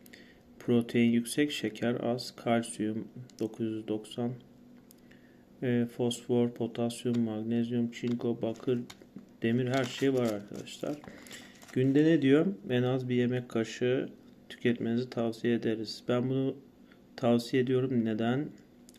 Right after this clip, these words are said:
Çünkü içinde sadece haşhaş tohumu ezmesi var. Hiçbir şey yok.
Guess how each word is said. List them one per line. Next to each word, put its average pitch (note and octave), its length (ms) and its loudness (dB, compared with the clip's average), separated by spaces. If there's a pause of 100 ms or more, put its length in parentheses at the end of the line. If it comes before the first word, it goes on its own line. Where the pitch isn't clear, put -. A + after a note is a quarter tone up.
(520)
Çünkü A#2+ 600 0 (260)
içinde A#2+ 400 -2
sadece B2 440 0
haşhaş A#2+ 500 0
tohumu A#2 360 -2
ezmesi A2+ 460 -2
var. B2 320 -8 (380)
Hiçbir - 240 -6
şey - 200 -8
yok. G#2+ 160 -8